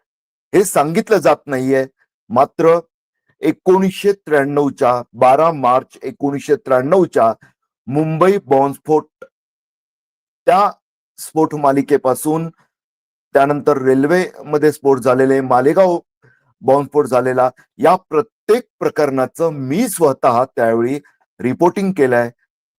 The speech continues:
न्यायालयीन संपूर्ण सुनवाई, सुनावणी होती, तिला मी स्वतः होतो.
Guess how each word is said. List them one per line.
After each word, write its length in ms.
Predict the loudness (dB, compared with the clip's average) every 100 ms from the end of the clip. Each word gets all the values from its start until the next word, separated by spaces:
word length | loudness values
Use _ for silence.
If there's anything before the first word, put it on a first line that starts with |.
| _ -4
न्यायालयीन 580 | 0 2 4 2 0 -6 _ _
संपूर्ण 500 | -12 -10 -6 -4 -4
सुनवाई, 460 | -6 -2 2 2 0 -14 _
सुनावणी 480 | -6 0 2 4 2
होती, 460 | 0 -6 -6 -8 -8 _ _ -4
तिला 200 | 0 2
मी 180 | 0 -8 -12 _
स्वतः 340 | -6 -6 -2
होतो. 460 | -2 -2 0 2